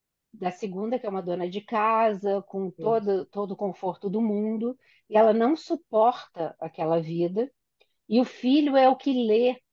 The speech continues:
Speaker 1: naquela mãe preparando um bolo pra comemorar o aniversário
Speaker 2: É,
Speaker 1: dele.
Speaker 2: porque e-, esse filme é uma leitura, é uma leitura,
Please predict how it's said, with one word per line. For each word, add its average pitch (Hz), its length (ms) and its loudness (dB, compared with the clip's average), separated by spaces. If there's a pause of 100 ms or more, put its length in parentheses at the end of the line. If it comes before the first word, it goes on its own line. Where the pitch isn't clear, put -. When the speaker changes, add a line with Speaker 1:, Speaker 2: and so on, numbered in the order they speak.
(440)
Speaker 1:
naquela 190 420 -2
mãe 185 260 -4
preparando 185 560 -4
um 214 80 -2
bolo 190 460 0
pra 160 240 -12
comemorar 156 500 -8
o 156 40 -6
aniversário 156 720 -10
Speaker 2:
É, - 20 -14
Speaker 1:
dele. 180 260 -2
Speaker 2:
porque 233 220 2
e-, 226 400 2
esse 262 300 2
filme 254 580 0
é 220 40 2
uma 220 160 2
leitura, 247 1000 0
é 170 80 -2
uma 196 140 -2
leitura, 240 1120 0